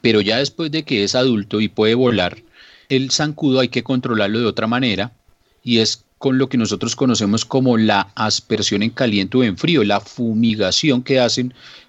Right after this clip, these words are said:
eh, por las calles y dentro de las casas. Que esa fumigación que uno ve en los climas calientes es para acabar con los adultos, con los que ya son zancudo como tal. Entonces, para cerrar ese tema y redondear lo de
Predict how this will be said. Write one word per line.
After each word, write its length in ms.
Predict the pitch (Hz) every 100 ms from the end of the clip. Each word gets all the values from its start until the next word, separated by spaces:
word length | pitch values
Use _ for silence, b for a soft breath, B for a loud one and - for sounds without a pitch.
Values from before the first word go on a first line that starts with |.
| _
eh, 240 | 127 107 98 _ _
por 340 | 156 151 147 143
las 200 | 127 -
calles 440 | 135 113 117 117
y 140 | 143 120
dentro 340 | 104 101 110
de 80 | 110
las 160 | 117
casas. 540 | - 180 - - - - _ -
Que 300 | 165 156 151
esa 220 | 147 147
fumigación 760 | 156 147 127 110 - 98 107
que 220 | 123 123
uno 360 | 98 95 104 107
ve 200 | 120 131
en 100 | 123
los 160 | 113 -
climas 320 | 104 101 -
calientes 560 | 135 131 117 120 120 B B B
es 180 | 113 -
para 220 | 117 123
acabar 360 | 123 107 98 -
con 380 | - 127 127 127
los 180 | 120
adultos, 500 | 127 156 180 - 98
con 140 | - 104
los 140 | 101
que 200 | - 87
ya 280 | 92 127 123
son 320 | - 107 101
zancudo 480 | - 110 - 113 107
como 260 | - 98 85
tal. 240 | - - B B B
Entonces, 560 | B 220 104 151 151 - -
para 220 | - 104
cerrar 320 | 110 101 95
ese 240 | 120 131 143
tema 240 | 147 139
y 40 |
redondear 500 | 135 135 113 98 101
lo 180 | 107 127
de 220 | 139 110